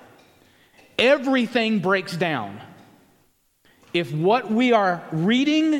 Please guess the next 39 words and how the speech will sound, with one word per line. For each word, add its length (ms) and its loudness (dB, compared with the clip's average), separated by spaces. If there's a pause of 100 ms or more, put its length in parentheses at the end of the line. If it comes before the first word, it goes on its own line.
and 160 -2
studying 480 0
here 200 0
this 200 -4
morning 320 -2
is 140 -6
not 180 -6
true. 300 -10 (880)
All 340 4
of 200 -2
faith 600 -2 (640)
hangs 560 -2
upon 880 -2 (1200)
th-, 320 0
these 240 -2
truths 540 -2
that 200 -2
exist 680 -4 (320)
in 140 -2
this 140 -6
passage. 600 -4 (280)
If 120 0
someone 280 2
says 360 0
to 80 0
you, 320 2 (160)
"Hey, 180 2
I 80 2
need 240 0
you 80 -4
to 80 2
get 160 -4
that, 460 -6
that, 260 -2
uh, 540 -4
fence 360 -2
over 200 -2
there 160 -2
painted," 560 -4